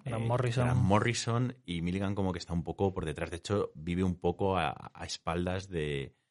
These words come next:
Speaker 2: de Morrison. Eh,
Speaker 1: Ujú.
Speaker 2: retoma muchas, muchas de las cosas que hace Morrison. Cuando
Speaker 1: Sí.
Speaker 2: Morrison se va, D C se las coloca a él.
Speaker 1: Sí.
Speaker 2: Eh, bueno, un, un inglés en lugar de otro. Y esto tiene también mucho de,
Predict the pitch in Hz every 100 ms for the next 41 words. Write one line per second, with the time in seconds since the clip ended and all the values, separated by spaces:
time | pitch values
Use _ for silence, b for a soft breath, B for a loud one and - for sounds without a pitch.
0 | _ _ _ - 80 76 82 101 92 -
1 | - 76 73 - 131 120 147 - 78 -
2 | 85 87 90 - 87 85 - 90 87 90
3 | 90 87 - 95 92 90 85 92 98 98
4 | 101 107 82 76 76 135 120 87 - 85
5 | 87 104 b b b 87 - 87 87 80
6 | - 80 82 73 104 85 - _ - 135
7 | 131 120 71 - - 98 101 78 - 85
8 | 82 82 82 80 - 82 80 80 80 80
9 | 76 78 78 78 80 73 _ _ _ _
10 | _ 104 101 92 - 107 101 104 104 98
11 | 90 82 82 80 82 - 85 78 73 69
12 | 69 65